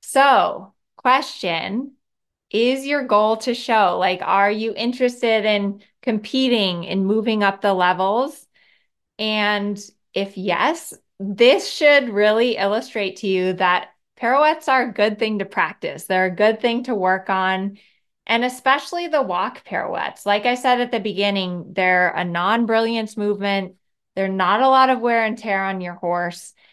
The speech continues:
And they're really about getting control of your horse's hind end. So, um, that's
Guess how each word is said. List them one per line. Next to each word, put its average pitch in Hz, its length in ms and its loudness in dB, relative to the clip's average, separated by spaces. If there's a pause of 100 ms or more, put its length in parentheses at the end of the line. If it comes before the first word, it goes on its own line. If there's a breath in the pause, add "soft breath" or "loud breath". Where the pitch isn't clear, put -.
(160 soft breath)
And 202 160 0
they're 202 100 2
really 214 460 4
about 185 760 0
getting 185 320 -4
control 185 960 -2 (220)
of 170 400 0
your 170 200 -6
horse's 170 680 -8
hind 165 560 -12 (100)
end. 190 460 -4
So, 180 680 2 (540 loud breath)
um, 170 600 0 (200)
that's 226 440 0